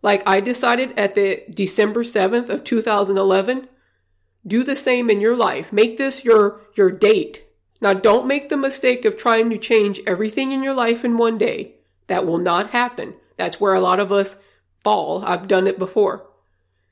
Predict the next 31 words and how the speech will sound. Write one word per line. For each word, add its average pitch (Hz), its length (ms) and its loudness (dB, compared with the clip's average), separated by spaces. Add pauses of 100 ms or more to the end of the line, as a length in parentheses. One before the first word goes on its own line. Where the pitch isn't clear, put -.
(200)
You 196 160 -2
make 190 300 4
a 285 60 0
plan 202 460 0
to 214 140 -4
take 196 300 0
one 180 260 -2
step 233 540 -6 (200)
at 175 140 -4
a 208 100 2
time. 185 520 -2 (840)
Just 254 300 -2
deciding 240 500 0
you 226 100 0
will 202 140 4
not 185 340 0
repeat 240 440 -2
this 269 160 -4
process 269 680 -4 (380)
will 185 180 2
help 247 340 0
you 202 240 -2
kick - 520 -4
this 208 280 0
addiction. 208 580 -2 (1000)
Today's 269 360 4
episode 262 560 2
was 220 140 4
a 190 60 2
little 196 280 4
shorter, 190 600 -2